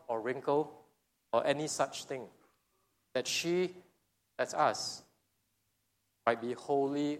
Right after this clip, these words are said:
and without blemish. That's why we change. And we look forward to that day when we will become like Jesus perfectly.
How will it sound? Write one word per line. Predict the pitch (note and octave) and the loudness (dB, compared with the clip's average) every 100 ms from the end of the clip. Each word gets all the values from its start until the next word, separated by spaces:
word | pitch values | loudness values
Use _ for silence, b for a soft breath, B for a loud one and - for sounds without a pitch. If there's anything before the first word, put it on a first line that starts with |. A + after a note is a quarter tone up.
| A2+ | -8
and | A2 | -12
without | A2+ B2+ B2+ | -4 -2 -2
blemish. | G#2+ G#2 G2+ | -4 -6 -8
That's | - - _ _ _ _ _ _ _ _ _ _ _ - | -12 -20 _ _ _ _ _ _ _ _ _ _ _ -6
why | C3 | -4
we | A#2 | -4
change. | - B2 F#2+ - - _ _ _ _ _ _ _ _ _ _ _ _ _ _ | -6 -6 -8 -16 -20 _ _ _ _ _ _ _ _ _ _ _ _ _ _
And | - | -6
we | B2 C#3 | -2 0
look | F#3+ | 2
forward | E3 D#3 | 4 2
to | C#3 | 2
that | B2+ A#2+ | -4 -2
day | C#3 D3 | 0 0
when | C3 A#2+ | 0 -6
we | A#2+ D3+ | -6 -2
will | D3+ | -2
become | A2+ A#2+ C3 C3 | -4 -4 -2 -2
like | G#2+ G2+ | -4 -8
Jesus | A#2 A2+ B2 | -12 -10 -10
perfectly. | - - G2+ A2 G#2 | -10 -10 -8 -10 -12